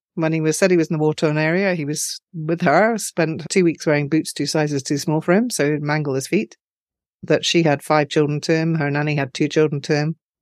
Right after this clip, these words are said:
The parents, who had rang me to say they were so pleased about having their first grandchild, had actually spent Christmas with the wife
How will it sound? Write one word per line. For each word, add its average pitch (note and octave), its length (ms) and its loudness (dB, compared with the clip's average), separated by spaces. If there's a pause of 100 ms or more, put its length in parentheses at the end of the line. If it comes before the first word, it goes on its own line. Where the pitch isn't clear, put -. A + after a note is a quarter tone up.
(280)
The D3+ 80 -6
parents, F#3+ 520 4
who D#3 60 0
had D3 100 0
rang D#3 320 2
me C#3 80 0
to - 100 -6
say D3+ 180 2
they D3 80 2
were C#3 100 0
so D3+ 180 2
pleased D#3 320 0
about C#3+ 180 2
having C#3+ 200 -2
their C#3 160 0
first C#3+ 280 -2
grandchild, E3+ 640 0 (680)
had D#3+ 160 0
actually D3 460 2
spent - 480 0
Christmas D3 500 0
with C3 120 -6
the C#3+ 60 -4
wife C#3+ 520 0